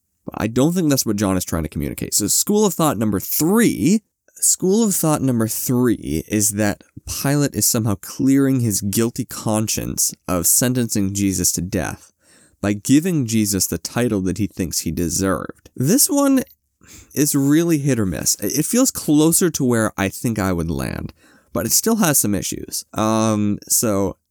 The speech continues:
you have to admit, though, that Pilate seems to be giving Jesus a little bit of credit here. And he doesn't seem to like the religious leaders either, so it would upset them for him to acknowledge Jesus as King of the Jews. Even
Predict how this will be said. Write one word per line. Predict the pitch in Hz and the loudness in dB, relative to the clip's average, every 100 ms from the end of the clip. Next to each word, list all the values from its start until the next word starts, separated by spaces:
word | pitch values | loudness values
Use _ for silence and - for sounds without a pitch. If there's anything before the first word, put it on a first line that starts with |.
| - 104 120 - | -20 -20 -20 -12
you | - 147 170 | -2 0 2
have | 226 - | 2 2
to | 151 | 2
admit, | 127 131 151 | 2 0 -2
though, | 67 58 | -4 -4
that | 64 - | -6 -6
Pilate | - 131 143 92 | -4 0 0 2
seems | - 120 113 | 0 0 0
to | - | 0
be | 95 | -2
giving | 101 104 98 90 | 2 0 0 -2
Jesus | 90 101 101 90 - | 0 2 2 0 -2
a | |
little | 87 95 87 | 0 0 -2
bit | 71 | -4
of | - | -6
credit | - 87 - | -4 -4 -4
here. | - - - _ - | -6 -8 -10 _ -2
And | 123 | 0
he | 143 | 0
doesn't | 170 214 339 | 0 0 0
seem | - - 185 185 170 165 160 - - | 2 2 2 2 2 2 2 -2 -2
to | 135 | 0
like | 113 113 120 | 0 0 0
the | - 95 | -2 0
religious | 95 87 95 98 - | 0 0 0 0 0
leaders | 95 90 90 82 - | 0 2 2 0 -2
either, | 98 107 95 58 - | 0 2 2 -2 -2
so | - 98 | 0 2
it | 120 | 2
would | 127 - | 2 0
upset | 110 - - - 160 120 | -4 0 2 2 0 -2
them | 110 98 | 0 0
for | 95 101 | 0 -2
him | 101 | -2
to | 92 90 | -2 -2
acknowledge | 87 95 95 98 95 82 87 | 0 0 2 2 2 0 -4
Jesus | 95 98 87 82 | -2 0 0 0
as | 76 73 | 0 -2
King | - 67 | -6 -8
of | |
the | 65 | -8
Jews. | - 73 - - _ - | -4 -4 -4 -8 _ -8
Even | 165 196 233 180 | -2 2 4 2